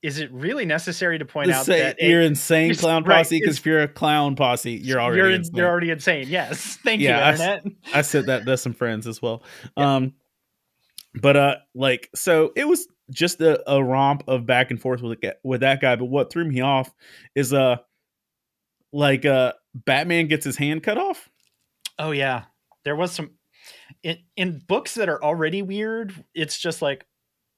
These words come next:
Speaker 1: "Oh yeah, by the way." <laughs>
Speaker 2: Yeah, they're just, I was like, but I'm like, "This is still Bruce proper, even if he's in a multiverse." Um, did you just cut Batman's hand off?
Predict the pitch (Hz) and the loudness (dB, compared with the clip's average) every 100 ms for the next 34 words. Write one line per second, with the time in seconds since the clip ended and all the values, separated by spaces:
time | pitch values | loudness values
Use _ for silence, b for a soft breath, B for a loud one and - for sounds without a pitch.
0 | _ _ - 170 156 135 110 123 156 147 | _ _ -2 0 0 0 -2 2 2 2
1 | 127 107 - - _ 185 B B B B | -2 -4 -10 -18 _ -12 B B B B
2 | B - 196 165 175 240 - 175 185 180 | B 4 6 6 4 -2 0 2 4 4
3 | 160 - _ - 147 170 160 165 156 127 | 2 0 _ -4 2 4 4 2 0 0
4 | 165 208 196 - 208 156 175 160 - 170 | -2 -2 -4 0 0 2 -2 -2 -2 0
5 | 175 175 101 113 135 135 139 131 131 139 | 0 -2 -10 -4 -2 0 0 -2 -2 -2
6 | 123 135 139 92 98 92 - - b b | -2 -4 -4 -6 -6 -8 -12 -14 b b
7 | b b 123 120 113 110 104 _ - - | b b -2 0 -2 -4 -8 _ -18 -8
8 | 427 - 415 240 349 330 - 202 220 381 | -6 -2 0 0 0 -2 -4 -4 -4 -4
9 | - | -8